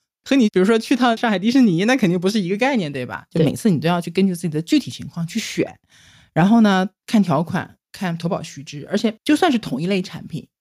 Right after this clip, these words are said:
Speaker 1: 每个公司的一些规定也是有很多不同的地方。呃，所以第一步你要先理清自己到底需求在哪里啊，尤其是你比较在意的，比如说有些人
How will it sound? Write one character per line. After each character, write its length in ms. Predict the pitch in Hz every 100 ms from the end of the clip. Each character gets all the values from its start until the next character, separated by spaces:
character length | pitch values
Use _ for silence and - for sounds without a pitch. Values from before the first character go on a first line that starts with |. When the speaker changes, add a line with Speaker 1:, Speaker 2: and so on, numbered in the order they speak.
| _ _ - _ _ _ _ _ _
Speaker 1:
每 220 | 170 160 135
个 100 | 170
公 200 | 196 202
司 160 | -
的 100 | 175
一 60 | 151
些 100 | 165
规 220 | 170 165
定 200 | 165 147
也 140 | 127
是 240 | - 160 127
有 300 | 120 - - _
很 240 | - 117
多 100 | 135
不 120 | 151
同 240 | - 143 139
的 100 | 147
地 180 | 196 160
方。 280 | 160 - _ _ _
呃， 140 | -
所 120 | 156 180
以 80 |
第 140 | 175 208
一 80 | 202
步 100 | 180
你 120 | 170
要 100 | 156
先 320 | 180 180 180
理 180 | 160 160
清 200 | - 202
自 140 | 196 202
己 140 | 104
到 160 | 202 180
底 100 | -
需 220 | - 254
求 160 | -
在 180 | - 110
哪 160 | 76 -
里 160 | 117 - _ -
啊， 120 | -
尤 120 | 151
其 120 | 170 202
是 80 |
你 160 | 196 196
比 80 | 226
较 100 | -
在 240 | - 294
意 140 | 156 120
的， 80 |
比 100 | -
如 60 | 196
说 100 | 247
有 100 | 196
些 140 | 170
人 220 | 240 220